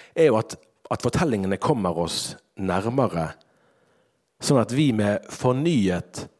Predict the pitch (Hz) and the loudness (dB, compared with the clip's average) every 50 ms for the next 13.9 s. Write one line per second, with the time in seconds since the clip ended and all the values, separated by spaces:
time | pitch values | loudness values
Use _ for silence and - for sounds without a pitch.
0 | _ - - 131 127 147 151 135 104 87 82 80 82 82 - - _ - - - | _ -4 -2 0 2 2 2 2 2 0 -2 -4 -6 -8 -10 -12 _ -16 -16 -16
1 | - _ _ _ _ _ _ - 104 101 98 101 120 113 98 87 80 - - - | -16 _ _ _ _ _ _ -2 -2 0 2 4 4 4 4 2 0 -4 -12 -20
2 | - - - _ _ _ _ _ - 110 113 127 151 156 131 104 90 85 - - | -20 -20 -20 _ _ _ _ _ 0 2 2 2 2 0 0 0 -2 -4 -8 -12
3 | _ 107 127 156 - - - _ - - - - - _ _ - 110 104 107 113 | _ -2 -2 -2 -2 -4 -12 _ -12 -12 -12 -12 -14 _ _ -6 -4 -4 -4 -4
4 | - _ _ - - 104 85 - - _ _ - 95 95 85 - - - - - | -8 _ _ -8 -6 -6 -6 -10 -16 _ _ -6 -4 -4 -4 -4 -8 -14 -16 -18
5 | _ _ - 120 120 110 - - - - - - _ _ _ _ - - - - | _ _ -2 -2 0 0 -2 -4 -4 -6 -8 -10 _ _ _ _ -20 -20 -20 -20
6 | - - - - - - 120 139 180 190 170 - - - - - - - 123 120 | -20 -18 -18 -18 -2 4 4 6 6 6 4 2 -2 -4 -8 -6 0 2 2 4
7 | 113 113 123 139 139 131 123 92 85 85 - - _ _ _ _ - 113 107 104 | 4 4 2 2 2 0 0 -2 -2 -4 -8 -12 _ _ _ _ -2 -2 0 0
8 | 113 113 - - - - 139 113 98 90 - - 107 107 107 113 120 127 - - | -2 -2 -2 -4 -2 2 2 2 2 0 -2 -4 -2 0 0 2 0 0 -2 -2
9 | - 101 92 87 - - - - - 165 180 196 208 - - - - - - - | -2 -2 -2 -2 -4 -4 -6 2 2 4 4 4 0 -2 -6 -16 -20 -20 -20 -20
10 | - _ _ - - 123 113 - - - - 120 120 151 - - - _ - 143 | -20 _ _ -6 -2 -2 -2 -2 -2 -2 0 2 2 2 0 -4 -12 _ 0 0
11 | 117 101 92 90 - - _ _ _ _ _ - 117 110 101 104 95 - - 110 | 0 2 0 -4 -8 -14 _ _ _ _ _ -6 -4 -2 0 -2 -2 -2 -4 -4
12 | 107 - - - - - - - 131 127 170 92 - - _ _ _ _ _ _ | -4 -4 -4 -6 -6 -6 -2 0 0 2 2 -2 -4 -8 _ _ _ _ _ _
13 | _ _ - 104 - - - - 104 107 113 123 127 120 110 95 90 87 | _ _ -4 -2 -2 0 0 0 0 2 2 0 2 2 2 2 0 -2